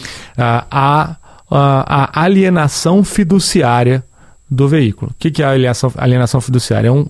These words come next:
é um registro no seu documento, no documento do seu carro, né, de que, ah, o veículo passa a ser propriedade do banco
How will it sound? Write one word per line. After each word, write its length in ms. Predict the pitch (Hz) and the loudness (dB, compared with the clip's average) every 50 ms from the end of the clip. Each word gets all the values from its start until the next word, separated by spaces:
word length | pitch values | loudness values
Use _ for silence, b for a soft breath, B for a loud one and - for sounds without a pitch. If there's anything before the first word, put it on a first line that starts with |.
| - - | -4 0
é 40 | |
um 120 | 131 131 131 | 2 2 4
registro 840 | 127 156 156 131 110 117 135 147 170 170 170 - 226 220 214 202 - - | 4 4 4 2 2 4 4 4 4 2 0 -2 -2 -2 -2 -6 -8 -2
no 160 | - 139 135 | 0 0 0
seu 300 | 127 - - - 123 117 | 0 0 -2 0 0 0
documento, 840 | 110 110 117 123 117 - 123 113 113 113 120 120 - - 110 104 107 - - - - - - | 0 0 0 -2 2 2 2 2 2 2 0 -2 -2 -2 -4 -4 -4 -8 -14 -20 -20 -12 -4
no 80 | - 123 | -2 0
documento 420 | 131 180 196 - 247 262 247 - | 0 0 2 2 2 2 2 2
do 80 | - 147 | 0 -2
seu 180 | - - 117 101 | 0 0 -2 -2
carro, 420 | - - 107 107 123 143 160 175 - _ _ | 0 0 0 0 0 0 -2 -4 -8 _ _
né, 240 | - 120 113 135 151 147 B B B B B B B B B | -2 -2 0 0 -2 -6 B B B B B B B B B
de 160 | 139 135 160 | 0 0 0
que, 440 | 156 - - 135 120 110 98 95 - B B B B B B | 0 -2 -2 0 0 0 0 -2 -6 B B B B B B
ah, 360 | 127 123 120 113 117 - - - - - - | -2 0 2 0 0 -2 -4 -10 -18 -10 -2
o 100 | - 139 | 0 0
veículo 420 | 135 143 139 135 151 160 - 190 | 2 2 2 2 2 2 0 -2
passa 440 | 160 - - 147 143 160 160 - 175 | -2 -2 -2 0 0 0 0 0 -2
a 40 | 165 | -2
ser 220 | - - - 127 | -2 -2 -2 -2
propriedade 1080 | 120 - - 185 202 185 - - 170 151 135 120 117 113 117 123 127 135 135 165 - - - - | -2 0 0 0 0 0 0 0 0 0 0 0 0 0 0 2 0 0 0 -2 -4 -4 -8 -6
do 240 | 147 139 139 165 | -2 0 2 2
banco 460 | 170 151 143 127 117 104 - - - | 2 2 2 2 0 -2 -4 -8 -14